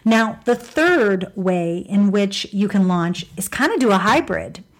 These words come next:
which is really where I end up working with most people, where someone, let's say,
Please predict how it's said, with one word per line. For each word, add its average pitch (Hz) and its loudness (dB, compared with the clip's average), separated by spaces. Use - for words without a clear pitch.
which 233 -2
is 220 -4
really 233 0
where 190 -2
I 233 0
end 208 2
up 180 -4
working 175 -4
with 165 -6
most 160 -6
people, 160 -10
where 202 2
someone, 220 0
let's 208 0
say, 190 0